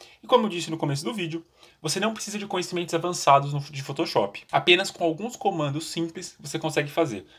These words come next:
Na verdade, um banner desse você conseguiria fazer pelo Canva também. Mas eu sou mais familiarizado com o Photoshop. Feito essa introdução, o que que a gente vai precisar? Nós vamos precisar da imagem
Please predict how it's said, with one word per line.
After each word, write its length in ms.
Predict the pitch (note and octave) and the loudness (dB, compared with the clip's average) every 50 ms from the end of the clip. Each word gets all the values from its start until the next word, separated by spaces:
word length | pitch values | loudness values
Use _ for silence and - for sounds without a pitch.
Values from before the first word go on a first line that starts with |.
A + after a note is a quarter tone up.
| _ _ | _ _
Na 120 | G#3 A3 | 2 4
verdade, 340 | G#3+ A#3 - F#3+ F#3+ F#3+ G3 | 4 4 6 4 4 4 2
um 60 | F3+ | 2
banner 320 | D#3+ E3 D#3+ D#3+ C#3 A#2+ A2+ | 4 4 4 2 0 -4 -4
desse 320 | A2+ C#3 D#3 D#3+ - B2 | -2 -2 -2 -2 -4 -6
você 180 | B2 - - D3 | -8 -8 -8 -6
conseguiria 460 | - F3 - F3+ E3 E3 E3+ E3+ E3+ | -6 -6 -6 -4 -2 0 0 0 0
fazer 200 | - D#3 E3 E3 | 0 0 0 0
pelo 200 | E3 F3+ F#3 F3+ - _ _ | 0 0 0 -2 -4 _ _
Canva 320 | - E3 D#3+ D#3+ D#3+ E3+ D#3+ | 2 4 4 4 2 -2 -4
também. 400 | - G3 F#3+ E3 B2 G#2+ G#2 - _ _ - - _ | -4 -4 -4 -4 -4 -4 -6 -10 _ _ -20 -8 _
Mas 180 | E3+ F3 F3 G3 | 0 0 2 0
eu 100 | F#3+ - | -2 -2
sou 180 | - G3 F3+ | -2 -2 0
mais 220 | D#3+ D3+ D3+ D#3+ - | 0 0 0 0 0
familiarizado 640 | E3 D#3 D#3+ D#3 D3+ D3+ D3+ C#3+ C#3+ C#3 C#3 C#3+ | -2 0 0 0 0 0 2 6 6 6 6 4
com 160 | - - C#3 C#3+ | 0 -4 -4 -4
o 40 | |
Photoshop. 600 | C#3 - C#3+ C#3+ E3+ E3 - - F#2+ F#2 - - _ _ _ _ _ _ | -4 -4 -4 -4 -6 -4 -4 -6 -8 -8 -12 -18 _ _ _ _ _ _
Feito 460 | - - - B3+ C4 C4 C4 - F3+ E3 | -14 -4 -2 -2 -2 -2 -2 2 2 4
essa 220 | D#3+ D#3 - D#3 | 4 2 0 -4
introdução, 580 | C#3+ - A#2+ A2+ A2 A2 - - F3+ D#3+ - - - _ _ - | -6 -6 -6 -8 -8 -6 -4 -2 -2 -2 -4 -6 -12 _ _ -16
o 40 | E3+ | -12
que 80 | - | -6
que 100 | A3 B3+ | -2 0
a 40 | A#3+ | 0
gente 180 | G#3 G#3+ G#3 F3+ | 0 0 0 0
vai 160 | F3+ F3+ F3 | 0 0 0
precisar? 480 | - - - - F#3+ D#3+ A2+ F2+ - - - - _ _ - | 0 -4 -6 -8 -4 -4 -4 -4 -4 -8 -14 -20 _ _ 0
Nós 260 | E3 F#3 G3+ F#3 D#3+ | 4 4 4 4 4
vamos 240 | F#3 G#3 A3 A3+ G#3+ | 2 2 0 0 -2
precisar 580 | - A3 G#3+ - - G#3 E3 C3 A2 G2+ G2 - | -4 -6 -6 -4 -4 0 4 4 4 4 4 2
da 180 | A2 A#2 C#3 F3+ | 4 6 6 6
imagem 600 | G3 E3+ C3+ A2+ A2 A#2+ D3 E3+ F#3+ G#3+ A3 | 6 4 2 4 4 4 2 0 -2 -4 -6